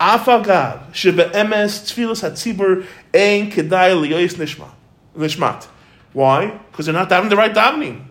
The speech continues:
If you don't have your heart, you're not saying the right tefillas, you're not having the right machshavas, so you're garnish vert. Zok the, zok the Netziv, no. Hishkif Hashem. L'ro' al malchi hasharis hainu mimarim kachay.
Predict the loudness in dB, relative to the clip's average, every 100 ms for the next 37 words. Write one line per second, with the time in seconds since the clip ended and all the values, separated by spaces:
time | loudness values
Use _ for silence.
0 | -20 -10 -4 -2 0 0 -2 -2 -2 -4
1 | -8 -6 -6 -6 -6 -6 -6 -8 -10 -8
2 | -6 -6 -6 -6 -6 -8 -8 -4 -2 -4
3 | -8 -20 -20 -12 -2 0 0 0 0 -2
4 | -8 -20 _ _ _ _ _ _ _ _
5 | -10 -6 -6 -4 -4 -2 -4 0 2 2
6 | -2 -8 -6 -2 -2 -2 -8 -6 -8 -10
7 | -14 -18 -20 -6 -4 -4 -6 -6 -6 -4
8 | -4 -4 -6 -18 -20 -20 -12 0 4 6
9 | 4 2 -6 -10 -2 -2 0 -2 -2 -4
10 | -4 -4 -2 -2 -4 -6 -6 -4 -4 -2
11 | -2 -2 -2 -4 -4 -12